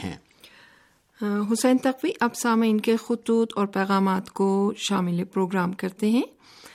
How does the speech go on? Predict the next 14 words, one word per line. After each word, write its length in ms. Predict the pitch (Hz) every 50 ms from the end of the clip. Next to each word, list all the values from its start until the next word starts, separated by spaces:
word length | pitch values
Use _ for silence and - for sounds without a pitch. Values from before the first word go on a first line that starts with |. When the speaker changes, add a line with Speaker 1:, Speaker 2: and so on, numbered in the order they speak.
| - - _
Speaker 2:
اور 200 | 214 208 214 214
یہ 180 | 208 214 226
پہلا 400 | 226 - 247 247 233 262 269 262 269
خط 360 | - - 247 247 247 247 - -
ہمیں 300 | 208 185 185 185 185 190
ارسال 480 | - - 196 190 - - 196 185 185 185
کیا 400 | 190 - - 202 202 202 196 196
ہے 80 | 202 196
پاکستان 640 | 196 196 185 180 - 202 - - - 185 185 180
کے 180 | 180 - - 190 190 190 -
صوبے 220 | - 185 175 185 185
بلوچستان 840 | 175 180 175 180 180 175 - 185 185 - - - 196 208 220 233 233
کے 320 | 226 - 226 226 226 226
ضلع 280 | 202 208 180 175 175